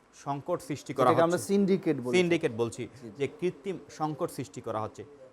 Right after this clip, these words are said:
Speaker 1: নবী করিম সাল্লাল্লাহু আলাইহি ওয়াসাল্লাম একবার তিনি বাজারে গেলেন, বাজারে যাওয়ার পরে তিনি দেখলেন যে, আহ, সামনে চমৎকারভাবে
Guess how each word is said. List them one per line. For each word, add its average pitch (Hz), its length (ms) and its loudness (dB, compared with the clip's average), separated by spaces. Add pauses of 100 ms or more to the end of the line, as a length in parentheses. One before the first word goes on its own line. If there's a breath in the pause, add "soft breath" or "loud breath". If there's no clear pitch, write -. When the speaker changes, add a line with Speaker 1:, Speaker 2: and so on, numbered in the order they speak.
(120)
Speaker 1:
নবী 131 140 -6
করিম 147 340 -6
সাল্লাল্লাহু 135 420 2
আলাইহি 127 280 0
ওয়াসাল্লাম 123 480 -6 (340)
একবার 117 300 -8
তিনি 120 140 -12
বাজারে 104 460 2
গেলেন, 98 260 -8 (500)
বাজারে 117 360 2
যাওয়ার 110 320 2
পরে 117 300 -6 (380)
তিনি 110 240 -10
দেখলেন 120 500 -4 (520)
যে, 98 260 -6 (380)
আহ, 104 180 -10 (320)
সামনে 160 220 0
চমৎকারভাবে 151 800 2